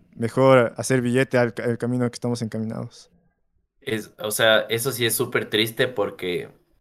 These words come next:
Speaker 2: es inevitable. Realmente lo único que les aconsejo a ustedes y a las personas que nos están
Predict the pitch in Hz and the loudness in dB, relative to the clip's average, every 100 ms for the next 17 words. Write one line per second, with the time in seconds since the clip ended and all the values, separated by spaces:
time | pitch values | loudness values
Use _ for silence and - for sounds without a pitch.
0 | _ _ 131 135 120 95 87 - 101 120 | _ _ -2 -2 -2 -4 -6 -2 2 2
1 | 147 175 - _ _ _ _ _ _ _ | 0 -8 -16 _ _ _ _ _ _ _
2 | - 110 123 135 139 147 127 - 104 117 | -6 0 2 2 2 2 2 0 -2 -2
3 | 131 123 104 95 92 95 90 101 107 107 | -2 -4 -4 -4 -2 -2 -2 -6 -8 -4
4 | 107 - 104 113 101 95 90 - 92 101 | -6 0 2 2 2 -2 -4 -8 -6 -6
5 | 101 90 90 - 92 90 85 | -6 -10 -10 -8 -8 -6 -14